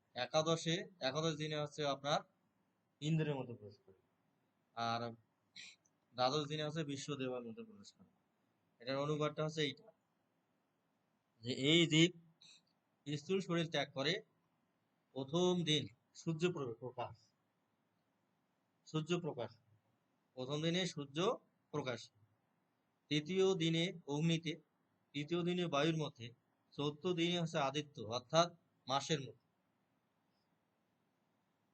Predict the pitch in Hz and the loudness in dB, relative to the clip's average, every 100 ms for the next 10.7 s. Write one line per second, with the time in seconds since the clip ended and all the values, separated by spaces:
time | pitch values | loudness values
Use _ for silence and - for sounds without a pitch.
0 | _ _ _ _ - 127 143 151 - 127 | _ _ _ _ -4 0 2 0 -2 0
1 | 160 165 170 170 143 160 165 156 143 147 | 2 2 0 2 4 6 4 4 0 0
2 | 160 139 - _ _ _ _ _ - 120 | 0 0 -4 _ _ _ _ _ -8 -2
3 | 139 156 151 - 170 160 151 131 131 139 | 0 0 -2 0 0 2 0 0 -6 -6
4 | 117 101 - _ _ _ _ _ _ _ | -8 -8 -12 _ _ _ _ _ _ _
5 | _ _ _ _ _ _ _ _ 156 170 | _ _ _ _ _ _ _ _ -6 -4
6 | 143 120 127 147 147 156 143 139 - 147 | -2 -2 -2 -2 0 2 2 -2 -6 -4
7 | 139 139 165 175 160 151 143 135 131 139 | -4 -2 -2 -4 -4 -4 -4 -8 -10 -10
8 | 131 127 - - _ _ _ _ 120 123 | -8 -8 -12 -18 _ _ _ _ -8 -6
9 | 135 139 131 131 147 139 147 151 151 131 | -4 -4 -6 -6 -4 -4 -2 -2 -2 -2
10 | 123 117 123 120 113 101 - | -4 -6 -10 -8 -8 -8 -16